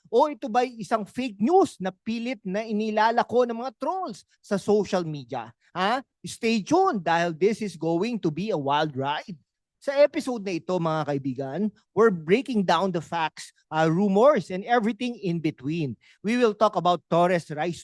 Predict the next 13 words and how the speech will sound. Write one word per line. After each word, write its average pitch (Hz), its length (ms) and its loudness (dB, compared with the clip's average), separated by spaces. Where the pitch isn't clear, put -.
to 139 80 -12
power, 165 480 -2
the 196 240 4
Iglesia 208 560 0
ni 190 80 -8
Cristo's 208 720 -6
influence, 180 720 -6
at 262 160 -8
kung 339 160 -2
paano 269 400 0
nagkakasalubong 220 960 2
ang 170 160 -2
politika 165 720 -4